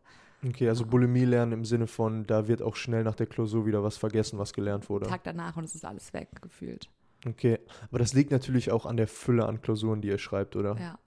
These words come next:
Speaker 1: Wie, wie viele Klausuren hast du dieses Semester geschrieben?
Speaker 2: Neunzehn Stück, inklusive so kleinerer Fächer.
Speaker 1: Okay, n-, n-, neunzehn Stück und sag mal, wie, aber die, aber die Frage kommt gleich noch. Also,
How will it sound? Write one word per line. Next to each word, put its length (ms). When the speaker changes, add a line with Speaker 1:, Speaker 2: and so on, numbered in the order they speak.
Speaker 1:
Wie, 260
wie 100
viele 180
Klausuren 280
hast 120
du 40
dieses 220
Semester 320
geschrieben? 720
Speaker 2:
Neunzehn 400
Stück, 360
inklusive 580
so 120
kleinerer 540
Fächer. 420
Speaker 1:
Okay, 420
n-, 180
n-, 200
neunzehn 320
Stück 300
und 80
sag 180
mal, 300
wie, 380
aber 240
die, 160
aber 100
die 100
Frage 300
kommt 220
gleich 240
noch. 160
Also, 420